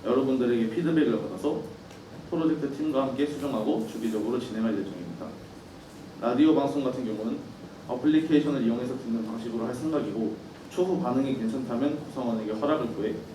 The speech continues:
모두가 괜찮은 시간에 교내 라이브 방송도 해보고 싶습니다. 학교 생활의 무료함을 많이 느끼는 친구들이 많이 참여하면 좋을 것 같고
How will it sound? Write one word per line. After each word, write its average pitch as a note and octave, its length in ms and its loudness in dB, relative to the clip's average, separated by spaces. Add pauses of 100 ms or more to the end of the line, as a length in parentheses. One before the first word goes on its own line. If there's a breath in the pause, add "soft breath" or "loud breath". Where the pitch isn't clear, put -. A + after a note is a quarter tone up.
(240)
모두가 C3+ 340 2
괜찮은 C#3 400 2
시간에 B2 500 0
교내 C3+ 240 2
라이브 A#2 300 4
방송도 A2+ 460 2
해보고 C#3 240 4
싶습니다. G2 440 -6 (880)
학교 F3+ 240 2
생활의 F3 440 6
무료함을 C3 380 4
많이 A2 200 0
느끼는 A2+ 420 -4
친구들이 A2 600 -2 (120)
많이 A2 220 -2
참여하면 C3+ 480 0
좋을 A2 120 -2
것 A2 200 -6
같고 - 340 -2